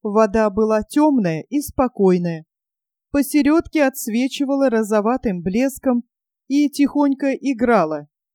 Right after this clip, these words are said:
перекатываясь через мелкое каменистое дно. На том берегу возле опушки Никольского леса заблестел тусклый огонёк костра. Почему-то он показался Димке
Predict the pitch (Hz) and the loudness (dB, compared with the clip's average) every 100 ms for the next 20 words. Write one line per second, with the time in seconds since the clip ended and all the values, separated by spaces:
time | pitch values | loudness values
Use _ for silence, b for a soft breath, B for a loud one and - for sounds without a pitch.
0 | _ 262 254 233 220 247 - 262 269 254 | _ 0 2 2 2 2 2 0 0 -2
1 | - 233 208 185 180 202 254 247 240 226 | -2 -2 0 -2 0 0 0 0 -2 0
2 | 208 196 190 202 - 226 208 160 196 185 | 0 0 0 -2 0 2 2 0 -2 -2
3 | 156 - _ _ _ _ _ _ _ _ | -4 -10 _ _ _ _ _ _ _ _
4 | - 240 285 349 302 294 285 285 294 262 | -2 -2 0 0 2 2 4 2 2 0
5 | 277 254 240 240 285 - 262 233 233 - | -2 -2 -2 -2 -4 -2 -2 0 -2 -2
6 | 254 254 - 220 185 180 220 254 - 247 | -4 -4 -4 -4 -2 -2 -2 -2 -4 -6
7 | - _ _ _ 214 262 233 269 - 285 | -6 _ _ _ 0 0 2 -2 -2 -2
8 | 320 285 240 294 - 311 294 247 214 214 | -2 -2 -2 -2 -2 -2 -2 0 0 2
9 | 233 - 262 262 - 196 151 147 _ _ | -2 -4 -6 -6 -6 -4 -4 -8 _ _
10 | _ _ 277 - 320 339 330 311 285 311 | _ _ -6 -4 -2 0 0 -2 -2 -2
11 | 294 262 302 294 277 214 277 349 294 160 | 0 0 0 0 -4 -2 -2 -2 -4 -6